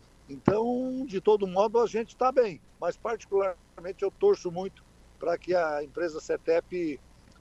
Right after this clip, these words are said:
eh, toque o contrato pra frente, encerre o contrato, e ela é uma empresa muito, muito idônea, que tem bons engenheiros, sempre que, sempre que faz obras, são obras de qualidade,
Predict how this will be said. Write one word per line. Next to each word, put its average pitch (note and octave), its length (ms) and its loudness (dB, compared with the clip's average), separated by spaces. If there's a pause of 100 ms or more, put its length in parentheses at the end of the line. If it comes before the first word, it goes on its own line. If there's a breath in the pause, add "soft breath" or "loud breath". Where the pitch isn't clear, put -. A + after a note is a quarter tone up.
(120)
eh, D3 540 0
toque F#3 300 4
o D#3 60 -6
contrato D#3 500 -4
pra C#3+ 180 0
frente, E3 540 -6 (280)
encerre D#3+ 560 2
o D3 60 0
contrato, D3 680 0 (300)
e B2 80 -6
ela E3 160 0
é E3+ 40 0
uma D#3+ 140 -6
empresa D3 360 -4
muito, D#3 240 -12 (180)
muito D3 240 -12
idônea, D#3+ 540 -4
que A#2+ 100 -16
tem C#3+ 380 -10 (320)
bons D3 320 0
engenheiros, D3 920 -8
sempre - 340 -8
que, - 140 -20 (100)
sempre - 380 -6
que - 140 -20
faz C#3+ 260 0
obras, D3+ 400 0 (180)
são D3+ 200 -4
obras C#3+ 280 -4
de C#3+ 80 -16
qualidade, D#3 680 -4